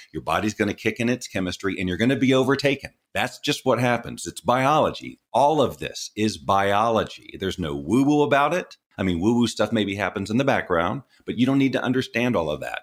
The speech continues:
This is why I like this conversation. Like, I was fascinated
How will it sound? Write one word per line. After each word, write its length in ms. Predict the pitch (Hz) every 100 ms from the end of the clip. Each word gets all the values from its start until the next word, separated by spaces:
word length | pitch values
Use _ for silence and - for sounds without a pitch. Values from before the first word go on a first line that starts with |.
| _
This 160 | - 170
is 100 | 156
why 200 | 151 139
I 60 |
like 360 | 110 104 113 85
this 200 | 101 107
conversation. 800 | - 101 95 85 - 85 - - _ _
Like, 160 | 92 -
I 140 | 123 170
was 200 | 190 - _ _
fascinated 640 | 110 117 - 78 69 -